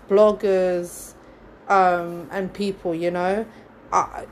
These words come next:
the only person I would wanna meet is Murad Merali. I just like that person to bits. Like, and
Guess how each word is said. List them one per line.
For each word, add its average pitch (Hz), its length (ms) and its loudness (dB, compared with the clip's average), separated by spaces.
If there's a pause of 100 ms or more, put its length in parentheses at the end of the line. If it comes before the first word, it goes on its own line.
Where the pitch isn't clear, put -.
the - 200 6
only 262 380 4
person 165 720 -2
I 165 160 -2
would 160 260 -4
wanna 175 280 0
meet 160 360 -8
is 151 160 -8
Murad 156 400 -4 (100)
Merali. 151 460 -8
I 202 360 2 (1120)
just 220 340 -2
like 214 400 2
that 185 200 0
person 175 440 -4
to - 120 -10
bits. 156 540 -8
Like, 170 240 0 (800)
and 202 400 0